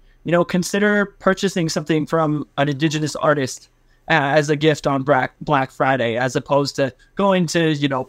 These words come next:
Walmart, Amazon, whoever it might be, big corporations. Um, h-, how can we start to use our energy now, uh, to undo th-, this pattern of colonization?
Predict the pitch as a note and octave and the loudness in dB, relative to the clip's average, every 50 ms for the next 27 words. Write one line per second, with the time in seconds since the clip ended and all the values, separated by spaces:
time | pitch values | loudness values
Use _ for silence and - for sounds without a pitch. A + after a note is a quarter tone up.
0 | _ C#3+ C#3+ D#3+ D#3+ E3 D#3+ D3+ D3+ D3 C#3 - - D#3 D#3+ D#3 D#3 C#3+ C#3 D#3 | _ -2 0 2 2 2 2 2 2 0 0 0 0 0 2 2 0 0 0 0
1 | D3 C#3 C#3+ C#3 C#3 C3+ C3 C3 E3 E3 E3 D#3+ D3+ D#3 D#3 D3+ C3 C#3 D#3 D3 | 0 2 0 0 0 -2 -4 -2 0 2 2 2 4 2 0 0 0 0 0 0
2 | C#3+ B2 - D#3 D3+ D3 - - D#3 D3+ - - - D#3+ D3 C3+ D3 D#3 D#3 D#3+ | 0 0 -2 -2 -2 -2 0 -2 -2 -2 -2 -4 -2 -2 -2 0 2 2 2 2
3 | D#3 - D#3+ C#3+ C#3 C3+ - - _ _ _ _ _ _ D#3+ F3 E3 D#3+ D#3+ D#3 | 2 0 -4 -4 -4 -8 -10 -18 _ _ _ _ _ _ 0 0 2 2 0 -2
4 | - - - F3+ F3 - - - A3+ C4 - C#4+ C4 B3 G#3 G3 - - - E3+ | -4 -6 -4 -6 -6 -4 0 -2 -2 0 0 -4 -2 -2 -2 -2 -4 -2 2 2
5 | F3+ - - - - D#3 C#3+ B2+ C3 D3+ F3 F#3+ F#3+ F#3 F3+ D#3+ E3+ - - D#3 | 2 2 0 -2 -4 -4 -2 -2 -2 0 0 0 2 0 0 0 0 -2 0 2
6 | D#3+ E3+ - - D#3+ D#3+ E3+ E3 D3+ D3 D3 D3 C3 C3 C3 C3 C#3 D3 C#3+ C#3 | 2 2 2 2 0 0 0 0 0 0 0 0 0 0 -2 0 0 0 0 0
7 | C3+ C3+ C3 - _ _ _ _ _ - D#3 D#3 D3 C#3+ C#3 C3+ - - - E3+ | -2 -2 -4 -8 _ _ _ _ _ 0 0 2 2 2 -2 -2 -4 -4 -2 -2
8 | D#3+ D#3 D3 D3+ D3 C#3 - _ _ - F3+ G3 G3 F#3+ E3+ C3+ C#3 C#3+ F3 F3+ | 0 0 0 -2 -2 -4 -10 _ _ 2 2 4 4 2 -2 0 0 2 2 2
9 | D#3+ C#3 B2+ B2+ - _ _ _ D#3+ D#3 D3+ - D#3 D#3 - - - D#3 D3+ D#3 | 2 0 -2 -6 -10 _ _ _ -2 -2 2 2 0 0 0 -4 -4 -2 0 2
10 | E3 E3+ D3+ C#3+ B2+ - - D3 C#3 C#3+ C3+ C3+ B2 C3 C#3+ D3+ C#3 - A#2+ G2+ | 2 2 2 0 -2 -2 -4 -2 -2 0 -2 -2 -2 0 0 0 0 -2 -6 -8
11 | A#2+ | -8